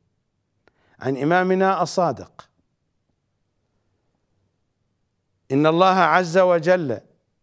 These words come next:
لما خلق العرش"، اصبروا علي،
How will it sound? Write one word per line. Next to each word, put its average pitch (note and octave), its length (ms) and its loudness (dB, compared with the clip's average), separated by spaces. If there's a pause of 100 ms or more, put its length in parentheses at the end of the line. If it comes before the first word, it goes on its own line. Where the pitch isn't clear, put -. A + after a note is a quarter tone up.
(580)
لما F#3 1160 0
خلق F3 500 -2
العرش"، C#3 840 -2 (2500)
اصبروا F3+ 440 -2
علي، G2+ 500 -8